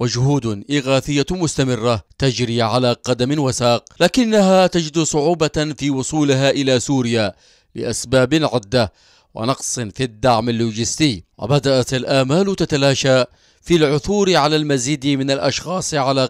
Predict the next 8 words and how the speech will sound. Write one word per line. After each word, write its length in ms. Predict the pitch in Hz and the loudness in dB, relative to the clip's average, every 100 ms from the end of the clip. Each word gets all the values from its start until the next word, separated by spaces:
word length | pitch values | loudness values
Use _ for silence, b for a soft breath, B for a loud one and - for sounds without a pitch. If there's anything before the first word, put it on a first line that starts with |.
| - | -4
قيد 220 | 127 113 | -6 -4
الحياة 500 | 120 107 135 131 110 - B B B | -6 -4 0 0 -2 -6 B B B
بعد 260 | 127 117 120 | -2 -2 -2
الزلزال 640 | 117 117 110 110 131 107 | -4 -4 -6 -2 0 0
الكارثي 640 | 101 - 151 135 131 165 | -6 -4 0 0 -2 -2
وسلسلة 540 | 180 156 147 - 139 131 | -2 -2 -4 -4 -2 -2
الهزات 560 | 139 120 127 110 131 127 | -2 -4 -4 -2 -2 -2
الارتدادية 920 | 135 135 - 127 127 131 160 147 143 | -6 -8 -8 -2 -2 -2 0 4 4